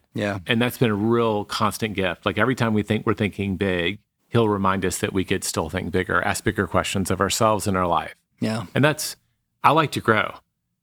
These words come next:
Speaker 2: So it's a little bit unrelenting. And there are days where I feel like he's shaking the tree and I'm ready just to fall off.
Speaker 1: Yeah.
Speaker 2: <laughs> And, but it also makes you strong. And I'm super appreciative of that part of the journey.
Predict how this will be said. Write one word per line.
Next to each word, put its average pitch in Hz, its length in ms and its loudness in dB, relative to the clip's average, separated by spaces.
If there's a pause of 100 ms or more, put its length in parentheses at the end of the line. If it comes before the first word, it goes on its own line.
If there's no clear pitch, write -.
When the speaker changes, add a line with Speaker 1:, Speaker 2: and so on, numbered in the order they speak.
(120)
Speaker 2:
So 117 260 2
it's 113 260 0
a 165 80 4
little 160 220 4
bit 190 160 0
unrelenting. 131 720 2
And 113 140 0
there 117 100 4
are 117 40 2
days 110 400 0
where 113 100 4
I 104 40 -2
feel 113 180 2
like 104 120 -2
he's 107 140 0
shaking 110 320 0
the 104 60 2
tree 107 260 0
and 101 80 0
I'm 98 120 0
ready 101 240 4
just 101 320 -2
to - 60 -4
fall 95 300 0
off. 98 420 -2
Speaker 1:
Yeah. 104 280 -2 (140)
Speaker 2:
<laughs> 113 140 -2
And, 107 580 2 (480)
but 120 120 4
it 113 100 4
also 117 260 2
makes 107 260 0
you 123 60 -2
strong. 98 360 0
And 95 120 0
I'm 98 240 -4
super - 440 -2
appreciative 95 580 -4
of 87 120 -6
that 87 240 -2
part 92 140 0
of 90 60 -8
the 87 60 -4
journey. 92 400 -6